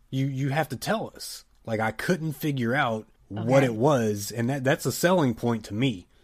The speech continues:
Speaker 1: If I
Speaker 2: Yeah.
Speaker 1: know that it's a whodunit and you can't guess who it was, and then, yeah, that draws me in. And speaking of whodunits,
Speaker 2: Mm-hmm.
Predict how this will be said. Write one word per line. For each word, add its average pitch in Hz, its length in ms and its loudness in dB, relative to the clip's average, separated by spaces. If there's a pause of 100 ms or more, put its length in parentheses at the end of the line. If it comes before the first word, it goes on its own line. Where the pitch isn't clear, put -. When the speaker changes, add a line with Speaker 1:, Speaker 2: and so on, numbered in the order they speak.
Speaker 1:
If 107 240 -2
I 170 140 6
Speaker 2:
Yeah. 156 60 4
Speaker 1:
know 151 240 6
that 160 120 6
it's 151 120 0
a 143 80 6
whodunit 143 540 4
and 120 100 4
you 117 100 -2
can't 135 320 2
guess 139 220 2
who 139 180 4
it 123 80 0
was, 151 480 0 (260)
and 139 240 0
then, 165 320 0
yeah, 165 300 -2
that 160 200 0
draws 156 280 2
me 170 140 4
in. 165 80 4
And 131 160 4 (160)
speaking 294 460 4
of 185 100 6
whodunits, 151 840 4 (280)
Speaker 2:
Mm-hmm. 185 180 -8